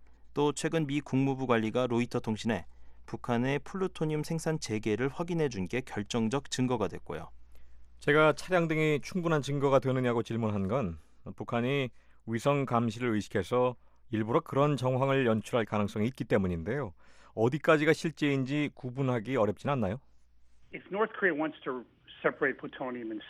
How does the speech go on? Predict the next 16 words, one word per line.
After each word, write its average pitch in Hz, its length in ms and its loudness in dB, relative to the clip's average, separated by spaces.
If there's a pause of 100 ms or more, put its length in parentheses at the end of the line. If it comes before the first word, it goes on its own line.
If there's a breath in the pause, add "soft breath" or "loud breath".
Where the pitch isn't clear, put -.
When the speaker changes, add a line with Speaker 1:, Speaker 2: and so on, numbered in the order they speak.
Speaker 3:
secret. 120 360 -2 (280)
Speaker 2:
Mm-hmm. 98 300 4
Speaker 3:
It, 147 100 -2 (200)
it 131 160 0
knows 139 340 6
how 123 140 6
to 110 80 2
do 101 240 -2
that. 90 280 -6 (600)
And, 123 240 0 (760 loud breath)
um, 117 340 2 (340)
and 135 320 2 (420)
sometimes 180 400 4
they 143 80 0
don't 117 200 -4 (120)
care. 123 280 -6